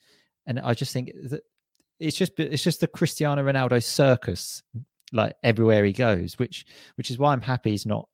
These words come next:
a Manchester United player anymore, because it's just too much.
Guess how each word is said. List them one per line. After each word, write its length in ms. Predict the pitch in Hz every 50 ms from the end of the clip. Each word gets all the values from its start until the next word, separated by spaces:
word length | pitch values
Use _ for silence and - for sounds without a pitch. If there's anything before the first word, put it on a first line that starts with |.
| _ -
a 80 | 120 104
Manchester 560 | 101 110 110 104 98 - - 107 - - 107 95
United 360 | 104 113 113 104 - - -
player 360 | - - 92 90 90 87 87
anymore, 380 | 87 87 85 85 85 87 92 -
because 300 | - 113 - - 104 -
it's 120 | 113 117 -
just 240 | - 139 - - -
too 180 | - 131 117 101
much. 540 | 117 120 - - _ - - - - -